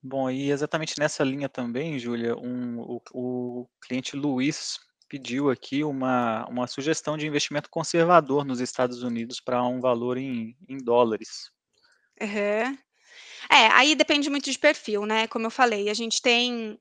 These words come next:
Speaker 2: hã, sete modelos aqui no Brasil, mas quan-, a gente também prepara, Luiz, quatro estratégias de alocação no exterior. Eh, nós, como não operamos lá fora,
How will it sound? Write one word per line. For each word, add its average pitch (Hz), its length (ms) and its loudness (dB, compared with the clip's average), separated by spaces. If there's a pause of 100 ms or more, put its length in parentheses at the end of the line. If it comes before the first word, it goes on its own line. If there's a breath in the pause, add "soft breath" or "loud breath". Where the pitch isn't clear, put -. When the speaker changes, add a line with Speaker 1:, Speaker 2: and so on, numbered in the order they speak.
(160)
Speaker 2:
hã, 208 220 2
sete 247 380 2
modelos 233 640 -2
aqui 220 340 -2
no 285 80 -2
Brasil, 214 380 -2
mas 240 200 -4
quan-, 247 300 -8
a 233 80 -2
gente 247 220 -4
também 285 400 -2
prepara, 233 580 4
Luiz, 202 480 -6 (500 loud breath)
quatro 320 720 2
estratégias 240 1120 -4 (400 soft breath)
de 233 560 -2 (320)
alocação 240 600 0
no 254 80 -4
exterior. 285 560 -6 (680 loud breath)
Eh, 202 220 0
nós, 233 380 4
como 240 240 -6
não 240 180 -2
operamos 247 600 0
lá 202 160 -2
fora, 226 520 2